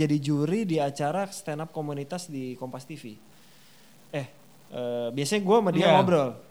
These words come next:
Speaker 1: "Tahun depan kita ngerekrut siapa nih?" Eh, biasanya gue setahun satu.
Speaker 2: Iya.
Speaker 1: "Coba deh, lu kan lagi, eh, juri, sambil dilihat.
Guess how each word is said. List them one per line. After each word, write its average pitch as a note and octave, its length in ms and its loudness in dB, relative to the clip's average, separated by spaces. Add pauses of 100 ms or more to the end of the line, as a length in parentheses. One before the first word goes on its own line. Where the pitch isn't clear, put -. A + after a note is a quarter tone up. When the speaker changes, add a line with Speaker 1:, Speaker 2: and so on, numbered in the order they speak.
(140)
Speaker 1:
"Tahun C3 240 -4
depan F3+ 240 -4
kita F3 160 -6
ngerekrut C#3 320 -8
siapa E3 320 -6
nih?" E3+ 160 -6 (160)
Eh, C#3 380 -4 (180)
biasanya D#3 320 -6
gue G#3 80 -6
setahun F#3+ 240 -2
satu. G3 220 -4 (100)
Speaker 2:
Iya. D#3+ 320 2 (1300)
Speaker 1:
"Coba F3 160 2
deh, F#3 80 4
lu D#3 160 0
kan G#3 160 -2
lagi, C3 800 -4 (240)
eh, B2+ 80 -6
juri, B2+ 400 -6 (160)
sambil C3 240 -8
dilihat. A#2 400 -6